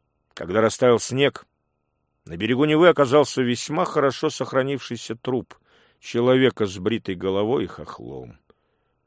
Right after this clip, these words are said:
Под смертную казнью запрещено было говорить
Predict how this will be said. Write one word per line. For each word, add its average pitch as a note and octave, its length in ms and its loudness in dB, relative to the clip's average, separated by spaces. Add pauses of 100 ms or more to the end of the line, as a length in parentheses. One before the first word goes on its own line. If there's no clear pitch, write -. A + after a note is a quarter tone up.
(140)
Под F#2+ 180 -12
смертную D#3+ 600 4
казнью D3+ 640 8
запрещено A2+ 760 -2
было E2+ 260 -4
говорить F2+ 680 -8